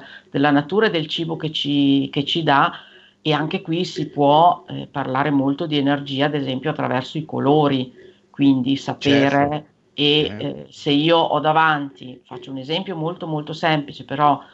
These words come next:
Speaker 1: se ho davanti un, eh, un cesto di pomodori oppure dei limoni, è vero, da una parte uno mi può dire: "Ci sono pomodori", e dall'altro limoni, e su questo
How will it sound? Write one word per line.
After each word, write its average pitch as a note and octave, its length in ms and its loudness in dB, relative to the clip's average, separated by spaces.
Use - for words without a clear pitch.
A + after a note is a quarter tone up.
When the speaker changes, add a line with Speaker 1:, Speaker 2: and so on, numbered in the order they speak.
Speaker 1:
se - 160 -10
ho C#3+ 60 0
davanti D3 720 2
un, C#3+ 340 0
eh, C3+ 720 -4
un C#3 420 -2
cesto E3 480 4
di C3 140 -4
pomodori C#3+ 840 2
oppure D3+ 520 -2
dei C#3+ 240 2
limoni, D3 720 2
è - 100 -6
vero, C#3 460 4
da B2+ 140 -12
una A#2+ 140 -8
parte C3+ 500 -4
uno C3+ 220 -8
mi C#3+ 140 -2
può C#3 120 -10
dire: B2+ 300 -4
"Ci B2+ 120 -18
sono C3 260 -8
pomodori", C#3 520 -2
e C#3+ 40 0
dall'altro A#2+ 440 -6
limoni, B2+ 640 0
e B2 120 -6
su B2+ 220 -8
questo A#2+ 640 0